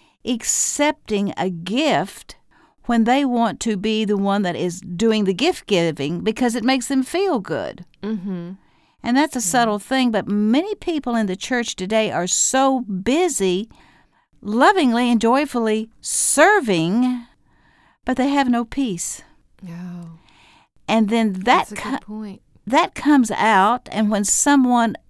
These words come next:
Speaker 1: looking at the serving and then seeing the difference in maybe an attitude, an action, uh, an attribute, uh, a personality, then confusion is a result.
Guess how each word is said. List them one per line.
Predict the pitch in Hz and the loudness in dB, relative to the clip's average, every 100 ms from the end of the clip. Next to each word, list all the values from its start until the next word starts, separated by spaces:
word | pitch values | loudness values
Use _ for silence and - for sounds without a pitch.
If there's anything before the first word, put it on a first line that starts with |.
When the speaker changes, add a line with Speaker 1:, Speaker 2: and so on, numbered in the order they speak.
| - | -8
Speaker 1:
looking | 208 202 277 381 254 190 202 170 - - - _ _ _ - | -4 0 0 0 -2 -2 -2 -4 -10 -20 -20 _ _ _ 0
at | 214 214 | 0 0
the | |
serving | 196 - 247 233 190 185 220 262 - _ _ _ _ | -4 -2 2 2 0 0 0 0 -4 _ _ _ _
and | 214 208 | 0 2
then | 226 | 2
seeing | 208 - 269 285 254 226 196 | 2 0 4 4 4 2 -2
the | 185 202 | 0 0
difference | 175 190 302 - 226 220 180 | 2 2 0 0 -2 -2 -2
in | 196 190 | 0 2
maybe | 202 202 196 | 2 2 0
an | 175 110 | 0 0
attitude, | 180 220 220 - 240 233 226 | 0 0 -2 -2 -2 -2 -2
an | 151 165 | -4 -4
action, | 151 214 - - - 240 233 240 - - _ _ _ - | 0 -2 -2 -8 -4 0 2 0 -2 -16 _ _ _ -2
uh, | 170 170 160 - | 0 2 2 2
an | 165 175 160 | 0 2 2
attribute, | 180 214 - 240 202 220 226 240 220 - | 4 4 2 -2 -2 0 0 0 -2 -10
uh, | - - - 165 156 135 | -14 -14 -4 0 2 2
a | 175 | 0
personality, | - 240 226 226 208 214 233 233 254 269 - _ _ _ _ _ _ - | 0 -2 -2 0 0 2 0 -2 -4 -4 -8 _ _ _ _ _ _ -2
then | 247 247 | 2 2
confusion | - 240 220 - 226 233 214 196 175 143 | 2 0 0 -4 -2 0 -2 -2 -4 -4
is | 143 170 165 | -4 -6 -6
a | 170 | -6
result. | 160 156 165 135 98 - | -6 -4 -4 -2 -4 -8